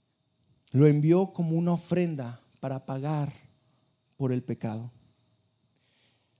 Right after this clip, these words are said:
Así es que aquí viene lo medular del mensaje, amigos. Somos culpables, sí, somos culpables. Tú y yo somos culpables.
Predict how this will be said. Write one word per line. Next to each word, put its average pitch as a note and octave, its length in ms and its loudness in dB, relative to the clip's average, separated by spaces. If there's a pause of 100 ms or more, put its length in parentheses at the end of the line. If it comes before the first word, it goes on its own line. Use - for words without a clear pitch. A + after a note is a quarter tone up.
(160)
Así B2+ 240 -6
es D3 120 -2
que D#3+ 280 -4 (680)
aquí F#3+ 240 -2
viene G#3 240 0
lo G3 100 0
medular C#3+ 480 0
del D3 140 -6
mensaje, B2 380 -8
amigos. A#2 380 -14 (680)
Somos G3+ 380 0
culpables, A#2 680 -4
sí, A#2+ 320 -6 (600)
somos D#3 360 -8
culpables. A#2 480 -6
Tú F3 180 2
y F#3 60 2
yo E3 200 -2
somos F3 400 -2
culpables. A#2 600 -10